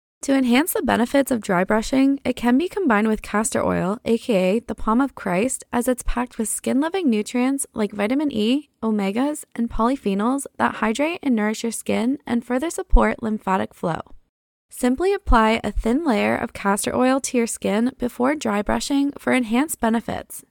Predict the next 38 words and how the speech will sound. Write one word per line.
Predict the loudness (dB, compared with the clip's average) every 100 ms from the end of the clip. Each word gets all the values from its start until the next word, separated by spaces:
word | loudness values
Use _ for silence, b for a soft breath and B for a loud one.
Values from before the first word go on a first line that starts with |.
| -10
So | -4 0 0
easy, | 2 0 -2 -6 -12 _
agreed? | -8 -2 0 0 -2 -12 _ _ _ _
Get | -2 0
them | -2
together | -2 2 2 4 2 2
with | -2
the | -4
Queen | 0 2 2
of | 2
the |
Thrones | 2 4 4 0
Castor | -4 -4 -2 -2 -2
Oil | 0 2
Lymphatic | 0 -2 -2 -2 -2 -2
Dry | -2 0
Brush | 0 -2
Kit. | -4 -2 -2 -4 -20 _ _ _ _
Your | -2
kit | 0 -2 -2
comes | -4 -4
with | -2 0
an | 0
easy-to-hold | 0 -2 -2 -4 -4 -2 -2 -2 -4
circular | -6 -6 -2 -4 -2
brush | 0 0 -2 -6
with | -8 -4
bamboo | -2 0 2 0
bristles, | -2 -2 0 0 0 -2
as | -6 -4
well | 0 2
as | 2 0
a |
three | 2 4 4
point | 4 2 0
three | 0 4
eight | 4 2
ounce, | 0 0 0 -2